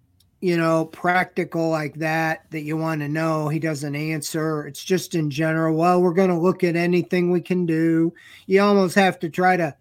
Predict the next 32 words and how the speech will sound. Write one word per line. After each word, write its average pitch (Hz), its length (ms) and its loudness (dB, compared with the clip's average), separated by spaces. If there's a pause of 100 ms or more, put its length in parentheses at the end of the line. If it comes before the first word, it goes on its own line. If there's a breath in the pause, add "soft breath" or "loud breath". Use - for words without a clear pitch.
(280)
get 196 200 2
between 185 640 2
the 156 120 -4
lines 180 680 0
and, 147 200 -4 (800 soft breath)
and 147 260 -8
read 180 280 4
in. 175 300 0
It 196 240 -16 (180)
ends 196 360 2
up 196 260 2
you 156 100 -6
parse 196 500 0
every 170 300 0
word 165 480 0
trying 165 460 -2
to, 156 380 -2 (480 soft breath)
"Oh, 131 80 -16
what 170 180 -8
did 190 140 0
he 190 80 2
mean 185 300 2
by 156 180 -2
that?" 120 340 -12
You 151 180 -14
know, 147 300 -10
like, 147 420 -8 (120)
I - 20 -12
remember 175 380 0
asking 180 500 4
him 170 140 2
about 165 460 0